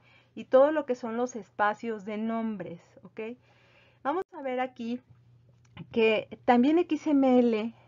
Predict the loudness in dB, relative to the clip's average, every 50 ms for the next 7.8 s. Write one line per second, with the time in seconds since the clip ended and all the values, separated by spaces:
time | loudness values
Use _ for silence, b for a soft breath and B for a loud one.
0 | b b 2 2 2 2 2 -2 -2 -2 -2 -2 -2 -2 0 2 2 4 4 2
1 | 2 0 0 0 0 0 0 2 2 2 2 2 0 -2 -4 -6 -8 _ B B
2 | B B B B B B B B 0 2 2 2 2 2 2 2 2 2 0 0
3 | 2 4 4 4 2 0 b b b b b b -4 -4 -4 -2 -2 -4 0 2
4 | 2 2 0 -2 -4 -4 -2 0 2 0 0 0 -2 -6 -8 -8 -12 -20 _ B
5 | B B B B B B B -4 0 2 4 4 6 4 4 4 2 0 0 -2
6 | -6 -6 -6 -6 -4 -2 0 4 6 8 8 8 6 2 -2 -4 -6 -8 -6 -2
7 | 0 0 0 0 -2 -4 -4 -2 -2 0 0 0 -2 -6 -12 -20